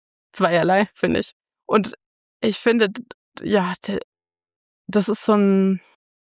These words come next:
wir haben jetzt, glaub ich, das Glück, dass wir, dass wir den Hautzustand so weit in den Händen haben oder im Griff haben, dass es nie eine absolute Alarmsituation ist, aber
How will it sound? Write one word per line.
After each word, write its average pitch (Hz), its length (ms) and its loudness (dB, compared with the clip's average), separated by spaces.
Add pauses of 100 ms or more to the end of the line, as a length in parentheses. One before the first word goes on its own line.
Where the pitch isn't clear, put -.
(200)
wir 202 140 2
haben 247 180 4
jetzt, 247 180 0
glaub 220 200 2
ich, 220 100 -2 (100)
das 202 260 -4
Glück, 240 380 -2
dass 196 360 -2
wir, 190 380 -2 (500)
dass - 400 0 (560)
wir 220 140 2
den 202 180 2
Hautzustand 202 680 0
so 226 220 2
weit 214 180 2
in 202 100 2
den 196 260 0
Händen 202 420 0
haben 185 260 0
oder 185 140 -2
im 190 120 -2
Griff 214 340 -4
haben, 202 260 0 (480)
dass 220 180 2
es 208 280 -4
nie 254 600 6
eine 214 260 2
absolute 202 920 0
Alarmsituation 247 1000 0
ist, 247 280 -2
aber 185 400 2